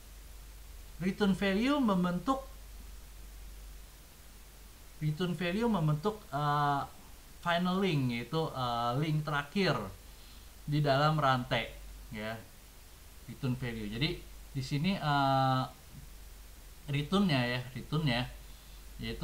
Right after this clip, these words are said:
return dari then misalkan undefined ini merupakan, eh, yang terakhir ya, yang terakhir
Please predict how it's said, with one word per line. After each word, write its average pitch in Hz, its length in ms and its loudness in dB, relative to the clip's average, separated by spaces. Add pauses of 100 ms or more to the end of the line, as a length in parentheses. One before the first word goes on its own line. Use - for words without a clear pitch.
return 135 320 2
dari 123 240 0
then 151 240 2
misalkan 131 400 0
undefined 120 640 0
ini 135 240 0
merupakan, 151 720 0 (420)
eh, 120 300 -2
yang 127 160 -2
terakhir 131 500 2
ya, 110 180 -2 (200)
yang 113 160 -6
terakhir 110 480 -4